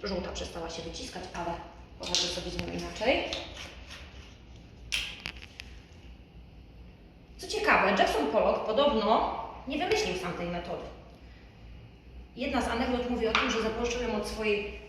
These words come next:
żony i to ona jako pierwsza malowała w ten sposób. Jackson Pollock podpatrzył to u niej, a, i wykorzystał tą metodę, żeby stworzyć swoje najbardziej, e, charakterystyczne,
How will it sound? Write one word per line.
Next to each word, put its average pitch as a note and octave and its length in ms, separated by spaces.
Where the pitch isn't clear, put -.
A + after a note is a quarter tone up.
żony G#3 340
i - 40
to - 100
ona F4 280
jako B3 160
pierwsza D4 340
malowała F3+ 400
w - 80
ten F3+ 100
sposób. - 580
Jackson A3 260
Pollock - 300
podpatrzył - 500
to A3+ 60
u G3+ 100
niej, G3+ 380
a, G#3+ 440
i E4+ 320
wykorzystał A#3+ 480
tą G#3 140
metodę, G3+ 280
żeby F#3 160
stworzyć F#3+ 320
swoje G3+ 240
najbardziej, G3+ 420
e, G3+ 40
charakterystyczne, G#3 720